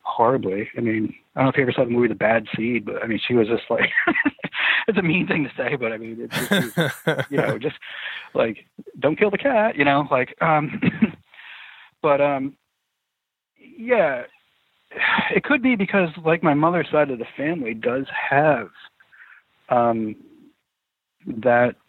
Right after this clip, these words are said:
Speaker 1: tendency, I guess, you know,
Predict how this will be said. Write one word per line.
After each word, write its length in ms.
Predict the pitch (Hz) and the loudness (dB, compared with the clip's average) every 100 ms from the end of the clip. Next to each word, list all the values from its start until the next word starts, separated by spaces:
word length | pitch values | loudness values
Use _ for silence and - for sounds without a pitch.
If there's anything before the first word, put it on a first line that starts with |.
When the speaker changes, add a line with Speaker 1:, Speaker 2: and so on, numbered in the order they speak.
| _ _ _ _ _ _ _ _ _ _ _ _ - - | _ _ _ _ _ _ _ _ _ _ _ _ -6 0
Speaker 1:
tendency, 600 | - 165 170 - 101 101 | 2 4 4 2 -2 -2
I 100 | 98 | -2
guess, 340 | 107 123 - - - - - | 0 0 -2 0 0 0 -10
you 180 | 143 123 | 0 0
know, 260 | 107 107 | 2 -2